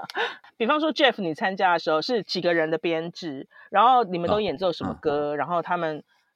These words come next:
Speaker 1: 对啊，我想知道
Speaker 2: Yeah，
Speaker 1: 是什么样的场地？
Speaker 2: 其实都是，什么场地，这个蛮简单，就是很多那种，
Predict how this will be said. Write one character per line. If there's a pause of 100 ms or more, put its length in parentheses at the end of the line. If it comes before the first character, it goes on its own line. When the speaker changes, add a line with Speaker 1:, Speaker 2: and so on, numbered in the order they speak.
(140)
Speaker 1:
对
啊，
我
想
知
道
Speaker 2:
Yeah， (400)
Speaker 1:
是
什
么
样
的
场
地？
Speaker 2:
其
实
都
是， (440)
什
么
场
地，
这
个
蛮
简
单，
就
是
很
多
那
种，